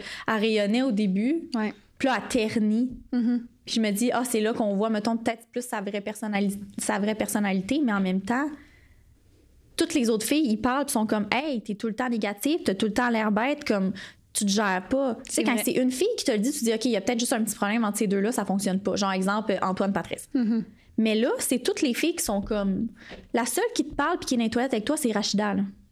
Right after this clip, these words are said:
Speaker 2: Ah,
Speaker 1: C'est
Speaker 2: c'est
Speaker 1: la
Speaker 2: ça.
Speaker 1: seule, là.
Speaker 2: Ah ouais.
Speaker 1: Tout le monde est dans le salon en train de parler pis ils veulent rien savoir.
Speaker 2: Mhm.
Speaker 1: Fais une petite rétrospection, ça se peut qu'il soit dans la salle de bain le problème, justement, là.
Speaker 2: Ah, t'as totalement raison.
Speaker 1: Ouais.
Speaker 2: C'est vrai.
Speaker 1: Tu sais. Prochain point, on a les retrouvailles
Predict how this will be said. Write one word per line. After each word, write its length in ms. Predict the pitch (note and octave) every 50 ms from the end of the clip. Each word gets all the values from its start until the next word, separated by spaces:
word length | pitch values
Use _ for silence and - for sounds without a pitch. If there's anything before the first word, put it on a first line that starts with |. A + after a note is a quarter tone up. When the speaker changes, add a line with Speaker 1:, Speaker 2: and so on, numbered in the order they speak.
| _ _ _ _ _ _ _ _ _ - - - - - - -
Speaker 2:
Ah, 60 | G#3+
Speaker 1:
C'est 140 | F#3 - B3+
Speaker 2:
c'est 20 | A#3
Speaker 1:
la 120 | G#3+ G#3
Speaker 2:
ça. 200 | G#3 G3+ F#3+ C#4+
Speaker 1:
seule, 160 | C4+ A3 G3+ F3+
là. 120 | F3+ F#3+ - -
Speaker 2:
Ah 200 | A3+ G#3 G#3 G3+
ouais. 100 | G3+ G#3 F#3
Speaker 1:
Tout 120 | - E4
le 60 | E4 D#4
monde 180 | D#4 D#4+ D4+
est 60 | C#4+
dans 100 | B3 A#3+ A3+
le 40 | A#3
salon 200 | - A#3+ A#3 A#3+
en 60 | A#3+
train 140 | A#3 A#3 A3
de 60 | -
parler 200 | - G#3 G#3+ A#3+
pis 100 | A#3 A#3
ils 40 | G3+
veulent 120 | G#3 G3+ G3+
rien 220 | G3 G#3 A3+ A#3 A3+
savoir. 460 | - G#3+ G3 G3+ G#3+ G#3+ G#3 G3+ G3 - -
Speaker 2:
Mhm. 320 | - B3 A#3 G#3+ A#3 A#3 - - - - -
Speaker 1:
Fais 220 | - - - D4+ D#4+
une 60 | D4+
petite 140 | C#4+ D4 -
rétrospection, 540 | - C4+ C4 B3 A#3+ - A3+ A3 - C#4 C#4+
ça 220 | C4+ - - C4
se 120 | B3 - - - -
peut 160 | - F4+ E4+ C4+
qu'il 120 | C#4 -
soit 360 | - - A#3+ B3 B3 B3+ -
dans 260 | - G3+ F#3 G3+ A3+ A#3
la 40 |
salle 200 | A3+ A3+ A#3+ A3 G3
de 80 | G#3
bain 140 | F#3+ G3+ G3+
le 60 | G3+
problème, 360 | G3 - - - - - - -
justement, 320 | - - - - - - - -
là. 60 | - A#3+ - - - _ _ -
Speaker 2:
Ah, 100 | A#3 A3 F3+ -
t'as 120 | - G#3+
totalement 640 | G3+ - - - - A#3 A3+ A#3 A3 G#3+ G#3+ G#3 G3+
raison. 340 | G3+ G3 G3 F3 F#3+ G3 G3+ - -
Speaker 1:
Ouais. 180 | B3+ B3 A3+ A#3
Speaker 2:
C'est 180 | - - - A3
vrai. 220 | G3 F#3+ G3+ G3+ - - _ _ _ _ - -
Speaker 1:
Tu 60 | -
sais. 120 | A3 A3+ - - - - - - - - - - - - - - - - - - - - -
Prochain 540 | - G#3 G#3 A3+ B3+ B3 - C4 B3+ B3+ B3+
point, 540 | B3+ - - G4 A#4 A4 E4+ C4 A3+ G#3+ -
on 380 | - G#3+ G#3 G#3 G#3+ G#3 G#3+ A3+
a 120 | B3 C#4+
les 200 | D4+ B3 A#3 A3
retrouvailles 480 | G3+ G#3 D4 - - - D4+ C4 C4 C#4